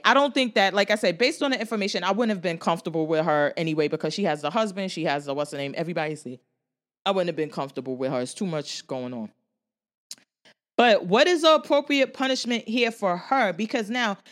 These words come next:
she, I don't, um, from my understanding of how this works, when immigrants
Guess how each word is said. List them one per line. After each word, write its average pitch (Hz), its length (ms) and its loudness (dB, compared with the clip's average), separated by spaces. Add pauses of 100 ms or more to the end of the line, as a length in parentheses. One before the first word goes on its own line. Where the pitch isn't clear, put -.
(120)
she, 285 460 2
I 240 100 6
don't, 277 420 2 (220)
um, 180 440 -2
from 208 300 0
my 214 240 2
understanding 208 600 -2
of 185 100 -8
how 185 160 4
this 170 220 -2
works, 196 320 0
when 180 140 -2
immigrants 190 460 -4